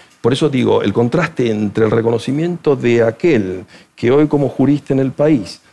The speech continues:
reúne más de medio centenar de honoris causa y ese pretendido destrato, que en definitiva a mí no me conmueve y mucho menos creo a él, en orden a la calidad de la enseñanza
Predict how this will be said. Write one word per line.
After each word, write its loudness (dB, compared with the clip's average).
reúne 0
más -2
de 0
medio -2
centenar 0
de 0
honoris -2
causa -6
y 2
ese 0
pretendido -2
destrato, -4
que -10
en -10
definitiva -4
a -6
mí -2
no 2
me -4
conmueve -2
y -4
mucho -4
menos -8
creo 0
a 0
él, -4
en 2
orden 0
a 0
la -4
calidad 0
de 0
la -6
enseñanza -10